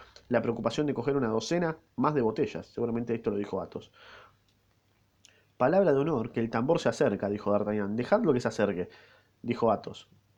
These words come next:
"Hay u-, un cuarto de hora de camino de aquí a la ciudad y por tanto de la ciudad a aquí.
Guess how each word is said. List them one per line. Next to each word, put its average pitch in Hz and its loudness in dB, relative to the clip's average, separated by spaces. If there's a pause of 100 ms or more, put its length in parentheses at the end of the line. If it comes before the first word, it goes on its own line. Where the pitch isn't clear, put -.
(140)
"Hay 180 2
u-, 131 4
un 160 -2
cuarto 156 2
de 131 6
hora 123 4
de 110 0
camino 120 0
de 104 2
aquí 104 0
a 127 6
la 120 2
ciudad 127 0
y 120 -2
por 110 -4
tanto 151 0
de 113 4
la 110 -2
ciudad 127 -2
a 110 2
aquí. 110 -6